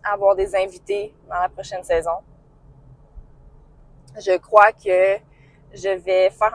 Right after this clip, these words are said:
en sorte que, euh, ça reste autant authentique possible, mais d'une autre manière.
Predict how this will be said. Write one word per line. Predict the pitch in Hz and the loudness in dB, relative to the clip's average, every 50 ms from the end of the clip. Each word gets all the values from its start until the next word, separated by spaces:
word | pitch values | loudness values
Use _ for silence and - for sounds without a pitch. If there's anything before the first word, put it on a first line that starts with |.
| 196 | 0
en | 185 202 | 0 0
sorte | - - 214 208 208 208 - _ - - | 0 4 6 6 6 6 4 _ -18 -10
que, | - 208 175 170 170 165 165 170 170 170 156 - _ _ _ _ _ _ - _ - - - - - _ - - - - - - - - - - - - _ - | -4 0 2 4 4 4 2 -2 -4 -10 -14 -16 _ _ _ _ _ _ -20 _ -20 -20 -20 -20 -20 _ -20 -20 -20 -20 -20 -18 -18 -20 -20 -20 -20 -20 _ -10
euh, | 165 156 120 120 135 110 95 101 107 104 92 85 57 55 - - - _ - - | -8 -6 -6 -6 -6 -4 -4 -4 -4 -6 -6 -8 -10 -12 -16 -18 -20 _ -20 -20
ça | - - - 190 | -8 0 0 0
reste | 190 208 208 - | 2 0 -2 -4
autant | 214 214 - 240 240 254 | -4 -2 2 4 4 4
authentique | 240 - - 220 190 190 - - - 208 220 - - - - - _ _ - | 4 2 4 2 2 2 0 -4 -10 -10 -10 -10 -14 -20 -20 -20 _ _ -12
possible, | 202 196 - - - 190 214 277 311 - - - _ _ _ _ _ _ - _ _ _ _ _ _ - _ _ _ - - - _ _ _ _ - - _ _ - _ - _ _ _ _ _ _ _ _ - _ _ _ _ - - - _ - - - - - - - - - - - _ - - _ _ _ - - - _ _ _ _ - - - - - - - - - | -12 -12 -12 -12 -10 -6 -6 -6 -6 -10 -20 -20 _ _ _ _ _ _ -20 _ _ _ _ _ _ -20 _ _ _ -20 -20 -20 _ _ _ _ -20 -20 _ _ -20 _ -20 _ _ _ _ _ _ _ _ -20 _ _ _ _ -20 -20 -20 _ -20 -20 -20 -20 -20 -20 -20 -20 -20 -20 -20 _ -20 -20 _ _ _ -20 -20 -20 _ _ _ _ -20 -20 -20 -20 -20 -20 -20 -18 -10
mais | 214 214 220 220 | -4 -2 -2 -2
d'une | 208 214 214 214 | -2 -4 -4 -2
autre | 214 202 - 202 | -2 -2 0 0
manière. | 202 185 185 170 151 147 - | -2 -2 -2 -4 -10 -10 -12